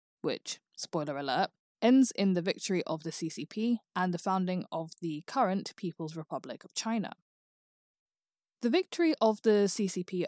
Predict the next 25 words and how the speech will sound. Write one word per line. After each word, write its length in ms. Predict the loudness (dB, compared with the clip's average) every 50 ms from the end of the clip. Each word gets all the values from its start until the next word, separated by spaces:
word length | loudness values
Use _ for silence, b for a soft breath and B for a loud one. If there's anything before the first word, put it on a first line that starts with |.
| -4 -4
over 220 | -4 -4 -4 -4
the 100 | -6 -6
K 220 | -8 -8 -8 -8
M 140 | -8 -8 -8
T 340 | -10 -8 -6 -6 -6 -8 -10 -12 -10
was 300 | -6 -4 -4 -4 -4 -2
actually 380 | -2 -2 -2 -2 0 2 4 4
a 60 | 4
shock 360 | 4 2 0 0 0 -2 -4 -8
to 100 | -6 -4
many 240 | -4 -4 -6 -8 -12
people, 580 | -10 -10 -10 -10 -8 -10 -10 -10 -10 -12 -14 _ _ _ _ _ -2
and 220 | 0 2 2 2
it 80 | 2 2
was 140 | 2 0 2
by 160 | 4 4 6
no 200 | 6 6 6 6
means 240 | 6 6 4 4 2 2
obvious 440 | -2 -2 0 0 -2 0 -2 -2 -4
that 100 | -4 -4
they 100 | -2 -2
were 120 | -2 -2
going 200 | -2 0 0 0
to 140 | 0 0 -2
win, 380 | -6 -4 -4 -4 -4 -6 -8